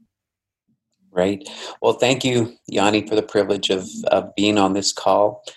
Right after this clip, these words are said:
I hope and trust that I can add as much value as possible.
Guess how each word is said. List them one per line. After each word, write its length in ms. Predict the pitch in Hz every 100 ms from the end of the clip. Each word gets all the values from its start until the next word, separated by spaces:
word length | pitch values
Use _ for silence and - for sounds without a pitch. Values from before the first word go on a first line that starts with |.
| _ _ -
I 120 | 101
hope 300 | 107 104 -
and 140 | 92
trust 300 | - 101 -
that 100 | 95
I 80 | 95
can 180 | - 95
add 240 | 95 95
as 140 | 95 101
much 300 | 98 - 87
value 280 | 92 95
as 120 | 95 -
possible. 800 | - 101 101 - 98 101 101